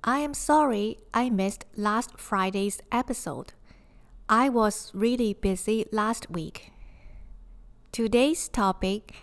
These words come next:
is, "Do Canadians say sorry a lot?" I chose this topic because I read an article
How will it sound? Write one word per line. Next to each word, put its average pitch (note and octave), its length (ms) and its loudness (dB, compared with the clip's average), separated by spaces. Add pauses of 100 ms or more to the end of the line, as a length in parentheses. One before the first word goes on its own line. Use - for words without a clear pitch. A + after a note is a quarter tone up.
(340)
is, G#3 380 -2 (640)
"Do A#3+ 160 4
Canadians C4 960 0 (100)
say G#3+ 520 0
sorry F#3 640 0 (100)
a - 80 -2
lot?" A3 460 0 (1300)
I C#4 240 6
chose G#3+ 640 0
this G3 420 -2
topic F#3+ 460 0 (680)
because F#3+ 580 4 (440)
I G3+ 140 2
read A3 380 4 (100)
an A3 240 4
article G3+ 640 2